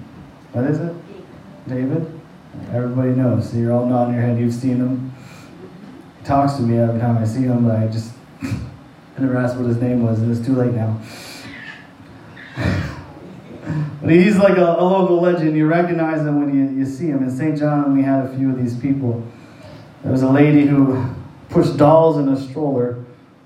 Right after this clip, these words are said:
There's a whole horrible backstory there, but everyone, you reckon, you'd, you'd see her.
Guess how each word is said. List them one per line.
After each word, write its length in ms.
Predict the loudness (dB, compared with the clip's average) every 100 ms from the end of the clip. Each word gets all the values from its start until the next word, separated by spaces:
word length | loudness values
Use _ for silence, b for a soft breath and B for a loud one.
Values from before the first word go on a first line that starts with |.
| -20 -20 -20 -20 -20 -18
There's 160 | -10 -4
a 60 |
whole 360 | 0 2 2 0
horrible 380 | 0 0 2 2
backstory 520 | 2 -2 -4 -2 0
there, 220 | 2 2
but 120 | 2
everyone, 580 | 2 2 2 2 0 0
you 120 | -2
reckon, 460 | 0 0 0 -2 -2
you'd, 580 | -2 -4 -8 -16 -12 -4
you'd 180 | -4 -2
see 120 | 0
her. 300 | 2 2